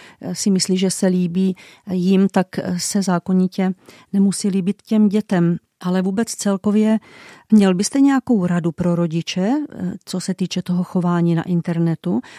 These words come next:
Vy tam zmiňujete film Sociální dilema, já jsem ho neviděla. Mohl byste třeba něco zmínit, proč ho doporučujete, aby, eh, si ten film rodiče zhlédli?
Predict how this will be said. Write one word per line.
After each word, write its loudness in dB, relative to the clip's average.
Vy -2
tam 4
zmiňujete 4
film 0
Sociální 0
dilema, 2
já -2
jsem 0
ho 0
neviděla. -2
Mohl 0
byste -6
třeba -2
něco 0
zmínit, 2
proč -2
ho 2
doporučujete, 0
aby, 0
eh, 0
si 0
ten 0
film 0
rodiče -4
zhlédli? -4